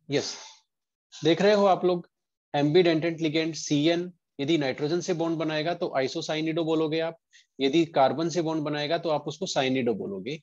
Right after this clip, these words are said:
ए-, नाइट्रोजन से बॉन्ड बनेगा तो नाइट्रिटो एन बोलोगे, ऑक्सीजन से बॉन्ड बनेगा तो नाइट्रिटो ओ बोलोगे। एससीएन में आप, आ, आ, एस से बॉन्ड बनेगा तो thiocyaneto S, और एन से बॉन्ड बनेगा तो thiocyaneto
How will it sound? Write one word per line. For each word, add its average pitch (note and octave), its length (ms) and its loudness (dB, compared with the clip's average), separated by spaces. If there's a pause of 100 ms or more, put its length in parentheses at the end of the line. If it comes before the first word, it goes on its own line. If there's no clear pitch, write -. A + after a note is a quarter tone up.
(540)
ए-, D3+ 160 -4
नाइट्रोजन C#3 480 2
से E3+ 160 0
बॉन्ड E3 220 2
बनेगा D#3+ 320 0
तो F3+ 140 -2
नाइट्रिटो C#3+ 560 -2
एन C3+ 200 -4
बोलोगे, D#3+ 460 -2 (320)
ऑक्सीजन C#3+ 400 0
से E3+ 140 0
बॉन्ड D#3+ 240 2
बनेगा D#3 320 2
तो F3+ 120 -2
नाइट्रिटो C#3 460 -2
ओ B2+ 240 -4
बोलोगे। G#2+ 460 -4 (340)
एससीएन E3+ 500 4
में F3 200 4
आप, D#3+ 320 2 (160)
आ, C#3 60 2 (580)
आ, C3 300 2
एस D3+ 180 2
से F#3+ 160 2
बॉन्ड E3+ 240 2
बनेगा D#3+ 300 0
तो F3 260 -6
thiocyaneto D3+ 680 -2 (120)
S, C#3 220 2 (220)
और D3+ 200 -4
एन D3+ 180 0
से E3 140 0
बॉन्ड E3 240 2
बनेगा D3 320 0
तो E3 220 -4
thiocyaneto C#3+ 600 0